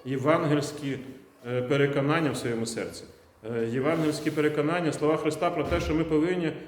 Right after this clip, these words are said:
одне одного любити, одне одному вибачати, брату своєму. Брату своєму. Тому що дуже важко сьогодні це зробити. Я не говорю про,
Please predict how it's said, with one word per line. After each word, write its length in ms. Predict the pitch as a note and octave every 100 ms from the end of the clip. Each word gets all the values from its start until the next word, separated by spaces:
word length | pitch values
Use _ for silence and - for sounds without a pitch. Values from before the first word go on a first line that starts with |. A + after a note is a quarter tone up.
| -
одне 240 | C3 D3
одного 300 | F#3+ F3+ E3
любити, 640 | F3 F#3+ A#2 A2+ A2 A2 G#2 - - _ _ _ _
одне 220 | A#2+ B2+ F3
одному 540 | F3 F#3+ F#3+ F#3 - -
вибачати, 800 | F3 F#3 F#3 - B2 A2 - G2+ - - -
брату 400 | - D3+ C#3+ -
своєму. 560 | - - G2 F2+ E2 D2 C2 _ _ _ _ -
Брату 360 | B2 A3+ -
своєму. 440 | - - G#2+ A2+ C#2+ - - _ _ _ _ _ _ _ _ _ _ _ _ _ -
Тому 240 | C3 E3
що 160 | D#3+ D#3+
дуже 300 | D#3+ D#3+ E3+
важко 360 | G3+ D3+ A#2
сьогодні 360 | G#2+ A2 G2 F#2
це 160 | - F#2+
зробити. 380 | F#2 F2 - - - _
Я 120 | C3+
не 120 | E3+ E3
говорю 360 | F3+ F#3 F3+
про, 440 | E3 E3 - -